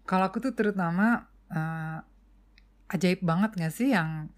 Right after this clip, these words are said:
eh, jadi tahu tentang podcast yang tadinya nggak tahu. Secara kan ini apa ya,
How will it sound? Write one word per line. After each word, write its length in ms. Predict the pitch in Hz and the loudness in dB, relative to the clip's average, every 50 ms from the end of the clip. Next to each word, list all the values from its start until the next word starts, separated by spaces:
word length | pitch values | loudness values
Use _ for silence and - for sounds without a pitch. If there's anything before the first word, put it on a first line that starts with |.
| - - | -14 -10
eh, 220 | 160 156 156 147 | -8 -6 -6 -2
jadi 220 | 147 160 151 175 165 | -2 0 0 0 0
tahu 220 | - 170 160 160 - | 2 2 2 2 0
tentang 240 | 165 156 156 151 156 - | -2 -2 -2 -4 -4 -4
podcast 560 | 165 156 - - - 180 175 170 185 - - 170 | -6 -6 -6 -4 -4 -2 0 0 -2 -2 -2 -2
yang 60 | 160 | -2
tadinya 380 | 170 156 160 160 160 165 160 160 | -2 -4 -2 -2 -2 -2 -4 -4
nggak 100 | 160 - | -4 -4
tahu. 220 | 156 151 160 165 180 | -4 -4 -2 -2 -4
Secara 380 | - - - 165 160 190 190 | -4 -4 -4 -2 -2 -2 0
kan 260 | - 233 233 226 214 - - - - - - - | 2 2 2 2 0 -4 -16 -20 -20 -20 -10 -2
ini 440 | 190 196 196 208 226 233 233 220 - | 0 2 2 2 2 2 0 -2 -2
apa 280 | - 190 180 185 - 214 202 | -4 -6 -6 -4 -2 -2 0
ya, 160 | 180 180 | 0 0